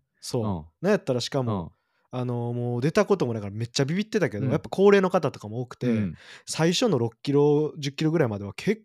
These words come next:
Speaker 1: 構バー抜いて、
Speaker 2: うんうんうん。
Speaker 1: だいぶ貯金作ってね。
Speaker 2: なるほどね。うん。
Speaker 1: 余裕やとか思っとって。
Speaker 2: うんうんうん。
Speaker 1: で、この二十一キロハーフ終わりぐらいからもう僕の貯金食い潰す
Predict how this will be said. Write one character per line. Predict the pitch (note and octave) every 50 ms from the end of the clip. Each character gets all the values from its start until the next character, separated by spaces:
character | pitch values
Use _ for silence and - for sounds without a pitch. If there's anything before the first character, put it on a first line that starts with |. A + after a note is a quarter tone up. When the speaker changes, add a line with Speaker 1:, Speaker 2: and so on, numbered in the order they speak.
| _ -
Speaker 1:
構 | A3 G3 D3 -
バ | - - G2 A2 B2
ー | D3+ D#3
抜 | D3 D3
い | C3+ -
て、 | - - A2+
Speaker 2:
う | C3+
ん |
う | C3
ん |
う | B2 A2+ G#2 G2+ G2 F#2 E2 F2+
ん。 | E2+
Speaker 1:
だ | G2+ B2+ F3
い | A3 A#3
ぶ | A3+ A#3+
貯 | - - G#3+ -
金 | - G#3+ G#3+ G3+
作 | - - - B2+
っ | A#2
て | - - F2
ね。 | -
Speaker 2:
な | A#2 A2+ A2
る | G2+
ほ | F#2+ F#2
ど | F2 F2 F2
ね。 | A2+ D3 F3+ - _ _ -
う | G2
ん。 | F#2+ F2 B2 B2
Speaker 1:
余 | C3 D3 E3+ F#3+
裕 | A3 C4
や | B3+ E3
と | - A2+
か | A#2
思 | A2+ A2
っ |
と | B2 A#2+ A2 G#2 F#2+
っ |
て。 | F#2 F2+
Speaker 2:
う |
ん | E2+
う | D#2 D#2+ D#2+
ん | D#2+
う | E2
ん。 | - _ _ _ _ _ _ _ _ _ _
Speaker 1:
で、 | - E3
こ | - - E3+ F3+ F#3
の | F#3 F#3
二 | F#3 F#3+ G#3 G#3 G#3
十 | G3 G3 G#3 G#3 G#3
一 | G3 F#3 - -
キ | -
ロ | E3+ D#3+
ハ | D3+ F3+ F3+ F3+
ー | F3
フ | F3+
終 | F3
わ | F3 E3+
り | E3+
ぐ | E3 E3
ら | C3+
い | A#2+
か | - C#3+
ら | B2
も | A2 A2+
う | G#2+
僕 | A#2 A#2 B2+
の | B2+ B2
貯 | - - B2 -
金 | - C3+ C3+ C#3+
食 | - - A#2
い | G#2+
潰 | - - A#2 A#2 A#2+
す | - - A#2+ A#2+ A#2 A#2